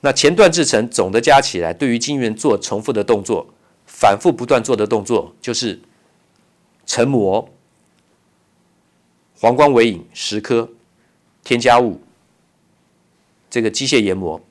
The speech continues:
然后清洗干燥，然后呢，再进入前段制程中的后面最后那一段，是属于电信测试，就用探针，探针卡来测试。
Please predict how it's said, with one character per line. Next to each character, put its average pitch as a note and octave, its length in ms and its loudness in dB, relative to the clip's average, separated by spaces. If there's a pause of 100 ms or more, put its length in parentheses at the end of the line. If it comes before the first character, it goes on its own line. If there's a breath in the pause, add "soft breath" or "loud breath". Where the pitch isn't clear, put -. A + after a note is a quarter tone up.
(220)
然 F#2 120 -6
后 G2 160 -6
清 - 260 -6
洗 E2 140 -12
干 F2+ 200 -4
燥， E2 200 -8 (1300)
然 G2 120 -4
后 A2+ 80 2
呢， F#2 180 -8
再 A#2+ 180 0
进 A2 280 -6
入 G#2 280 -4 (440)
前 A#2 220 0
段 C3 160 0
制 B2 120 -6
程 G#2 180 -6
中 A2 240 -4
的 F#2 200 -6 (360)
后 - 220 0
面 A2 260 -6
最 C3+ 140 -4
后 A#2+ 100 -2
那 A2 140 -4
一 G#2 60 -6
段， G2+ 240 -2 (760)
是 - 140 -10
属 F#2 180 -8
于 F#2 60 -12
电 G#2 220 -6
信 G2 160 -10
测 F#2+ 160 -6
试， F2 300 -12
就 A2 140 -4
用 G#2+ 120 -8
探 A#2 160 0
针， A2 200 -8 (120)
探 A#2+ 140 -4
针 G#2+ 120 -6
卡 E2 140 -14
来 D2+ 80 -12
测 - 200 -8
试。 - 200 -12